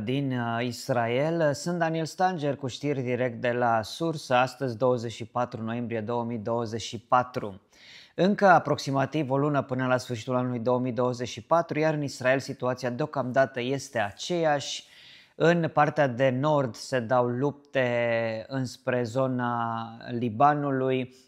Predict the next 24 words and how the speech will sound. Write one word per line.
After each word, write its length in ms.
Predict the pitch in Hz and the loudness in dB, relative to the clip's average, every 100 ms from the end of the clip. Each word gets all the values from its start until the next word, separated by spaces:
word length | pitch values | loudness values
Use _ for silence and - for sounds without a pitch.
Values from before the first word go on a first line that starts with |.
| _ | _
până 240 | 139 139 127 | -2 2 4
la 200 | 123 120 | 4 4
râul 240 | 127 123 | 2 0
Litanii. 960 | 113 113 107 156 156 143 135 131 117 - _ _ _ _ _ _ _ _ - _ - _ - | -2 -4 -4 -2 -2 -2 -2 -2 -6 -12 _ _ _ _ _ _ _ _ -20 _ -20 _ 2
Uh, 140 | 135 | 4
se 220 | 131 - 160 | 4 4 6
lucrează 520 | 156 147 160 160 160 | 6 8 8 8 4
la 100 | 143 | 4
un 160 | 135 | 4
acord 340 | 127 123 143 139 | 0 0 0 0
de 80 | 127 | 0
încetare 460 | 120 120 - 131 | -2 -2 2 4
a 80 | 120 | 2
focului. 640 | - 165 160 135 127 127 | 0 -4 -2 -2 0 0
Statele 440 | 120 - 156 147 131 | -2 0 0 2 -2
Unite, 240 | 147 156 | -2 -2
împreună 400 | 131 113 131 147 | -4 -2 -2 -2
cu 160 | - 131 | -4 -6
Israelul, 420 | 117 - 143 147 | -6 0 0 0
cât 160 | 139 117 | -4 -8
și 160 | 147 | -8
Hezbollah, 460 | 135 127 117 127 143 | -6 -6 0 2 2
sunt, 500 | - - 147 151 147 | 0 -6 -4 -4 2
uh, 260 | 139 131 | 4 4